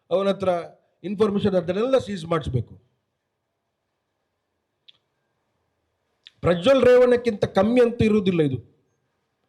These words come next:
ಆ ಮಟ್ಟಿನಲ್ಲೇ ಇದೆ. ಬಹುಶಃ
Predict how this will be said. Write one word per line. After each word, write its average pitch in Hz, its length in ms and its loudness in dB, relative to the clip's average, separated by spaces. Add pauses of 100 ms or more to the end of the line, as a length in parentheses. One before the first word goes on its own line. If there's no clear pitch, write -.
(320)
ಆ 196 260 2
ಮಟ್ಟಿನಲ್ಲೇ 240 540 2
ಇದೆ. 190 520 0 (880)
ಬಹುಶಃ 226 680 0